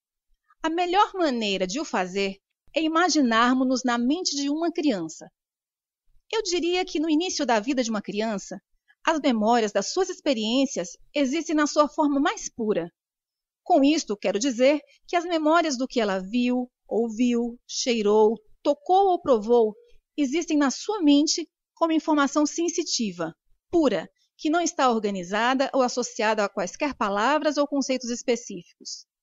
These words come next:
Por conseguinte, vou definir uma memória pura como informação sensitiva armazenada na sua forma original. Uma convicção,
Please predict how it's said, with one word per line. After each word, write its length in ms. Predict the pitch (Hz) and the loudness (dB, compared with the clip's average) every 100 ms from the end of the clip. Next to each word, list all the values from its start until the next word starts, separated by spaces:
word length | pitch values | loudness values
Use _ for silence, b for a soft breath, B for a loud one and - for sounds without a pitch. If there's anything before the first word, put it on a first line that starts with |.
| _ _ _ _ _ - | _ _ _ _ _ -8
Por 160 | 302 | -6
conseguinte, 680 | - 190 285 269 320 - 370 _ _ _ 277 | -4 -4 -2 0 0 -2 -8 _ _ _ -6
vou 160 | 370 | -2
definir 520 | 349 370 349 285 302 | -2 -2 -2 0 0
uma 140 | 311 302 | 0 0
memória 440 | 277 247 233 233 _ - | 0 0 -2 -2 _ -10
pura 360 | 233 240 339 415 _ _ _ | -4 0 0 -2 _ _ _
como 240 | - 392 403 | -6 -6 -6
informação 640 | - 415 392 330 - 302 | -6 -6 -4 -4 -2 -2
sensitiva 640 | 294 269 247 - 208 185 | -2 -4 -6 -8 -8 -6
armazenada 760 | 175 202 294 349 277 226 240 269 | -6 -4 -2 0 0 0 0 0
na 140 | 269 | -2
sua 240 | - 262 | -2 -4
forma 300 | 254 202 208 | -2 -4 -4
original. 580 | 220 220 214 233 151 190 185 _ _ _ _ _ _ _ _ _ _ _ _ _ _ _ _ _ _ | -6 -6 -6 -6 -6 -10 _ _ _ _ _ _ _ _ _ _ _ _ _ _ _ _ _ _ _
Uma 160 | 440 480 | -8 -2
convicção, 760 | 370 247 226 - 247 240 202 | 0 0 -4 -6 -2 -2 -4